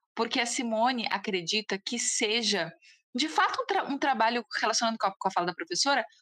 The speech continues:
um trabalho de abelhinha mesmo, de cada ser humano fazer um desenvolvimento num estado de solidão, porque ela coloca na Pessoa e no Sagrado que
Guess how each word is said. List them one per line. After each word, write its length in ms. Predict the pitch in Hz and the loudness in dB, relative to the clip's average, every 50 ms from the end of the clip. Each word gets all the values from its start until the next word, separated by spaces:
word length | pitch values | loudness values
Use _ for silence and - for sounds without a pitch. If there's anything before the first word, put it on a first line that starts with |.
| _ - | _ -6
um 100 | 294 302 | -4 -2
trabalho 340 | 302 330 311 - 320 330 330 | 0 0 2 2 2 2 2
de 120 | 302 320 | 0 0
abelhinha 440 | 311 294 320 330 302 302 302 320 330 | 0 0 0 -2 -2 -2 -2 -2 -2
mesmo, 460 | 339 330 311 302 302 - - 175 160 - _ _ _ _ _ _ | -2 0 0 0 0 0 -2 -6 -8 -10 _ _ _ _ _ _
de 220 | 208 202 254 269 - _ _ _ _ | -2 -2 -2 -2 -4 _ _ _ _
cada 440 | - 311 294 311 339 370 370 349 339 | 0 2 4 4 4 4 4 2 0
ser 220 | 330 - 330 294 | 0 -2 -2 -2
humano 300 | 285 269 254 262 262 277 | 0 0 0 0 0 0
fazer 580 | 277 - 285 254 233 202 214 208 202 190 190 - _ | 0 0 0 2 2 0 0 0 0 -2 -2 -4 _
um 320 | 220 220 226 233 233 233 226 | -6 -4 -4 -4 -4 -4 -4
desenvolvimento 960 | 202 208 254 262 262 247 262 262 254 247 262 247 233 208 214 233 240 - 285 - - _ _ | -4 -4 -4 -2 0 2 2 2 2 0 -2 0 0 0 0 0 -2 -4 -8 -8 -12 _ _
num 160 | - 262 262 277 | -4 -4 -2 -2
estado 400 | 269 - - 262 233 - 226 202 | -2 -2 0 0 0 0 0 -2
de 120 | 202 214 | -2 0
solidão, 800 | - - - 262 247 262 294 302 240 196 190 170 175 208 330 - _ _ _ _ _ _ - - _ _ _ _ _ | 0 2 2 2 2 0 0 -2 -2 -2 0 0 0 -2 -4 -8 _ _ _ _ _ _ -20 -20 _ _ _ _ _
porque 460 | - 226 226 220 - 226 185 160 - | -2 -2 -2 -2 -2 -2 -2 -2 -2
ela 220 | - - 190 180 196 | 0 2 2 2 2
coloca 500 | 190 - 254 226 190 175 202 - - 269 | 2 2 2 4 4 4 2 2 0 0
na 120 | 233 214 | -2 -2
Pessoa 280 | - 202 196 - - 196 | -2 -2 -2 -2 -2 -2
e 40 | 185 | -4
no 80 | 185 | -4
Sagrado 580 | - - 202 185 180 170 165 160 170 190 - - - | -4 -4 -2 -2 0 2 2 2 2 0 -2 -6 -6
que 260 | - 226 175 160 - | -4 -2 -2 -4 -6